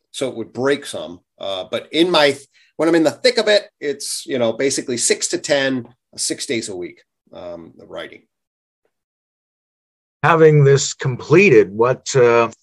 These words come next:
Speaker 2: what does it free you up for? What, what's the next set of problems that need a similar effort from you? <laughs>
Speaker 1: Well, I mean, it's really,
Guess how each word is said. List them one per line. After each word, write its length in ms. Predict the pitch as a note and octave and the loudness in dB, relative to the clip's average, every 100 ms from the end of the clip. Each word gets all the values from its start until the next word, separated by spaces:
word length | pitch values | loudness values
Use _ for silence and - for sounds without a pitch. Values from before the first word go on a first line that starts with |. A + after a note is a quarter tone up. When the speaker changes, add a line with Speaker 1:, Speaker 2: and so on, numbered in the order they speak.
| - | 0
Speaker 2:
what 160 | D3 | 0
does 160 | C#3+ B2+ | 2 -2
it 80 | D3 | -4
free 300 | - D3 D3 | 0 2 6
you 120 | C#3+ | 4
up 140 | D3+ | 4
for? 320 | - F#2+ C#2+ D2 | -2 -4 -4 -2
What, 260 | G#2+ C3 | -2 -2
what's 220 | B2+ C3+ | -4 -4
the 80 | A#2+ | -6
next 500 | A2 A#2+ B2 - - - _ _ | -4 -4 -4 -12 -16 -20 _ _
set 260 | - C3 A#2 | -8 -2 0
of 180 | A2 _ | -2 _
problems 600 | - A#2+ A2 A2 G2 E2+ | -4 -4 0 -2 -2 -8
that 140 | G2+ | -10
need 200 | F#2 G2+ | -8 -6
a 40 | F#2 | -4
similar 540 | - - A2+ G#2+ G#2 | -2 -2 0 2 4
effort 320 | G#2+ - D2+ | 2 -2 -8
from 300 | - F2 D#2+ | -10 -12 -10
you? 120 | C2+ - _ - | -10 -12 _ -12
<laughs> 80 | A#2+ - B2 - - - G3+ - G#3+ - - E3 - _ _ | -12 -10 -14 -14 -18 -10 -8 -8 -14 -18 -12 -12 -12 _ _
Speaker 1:
Well, 380 | - A#3 A3 G3 | 2 6 6 6
I 80 | F#3 | 4
mean, 200 | G3+ G3 | 2 2
it's 220 | F#3 F3 | -2 -6
really, 540 | B3 D4+ A#3+ F#3 D#3+ | -4 2 4 4 2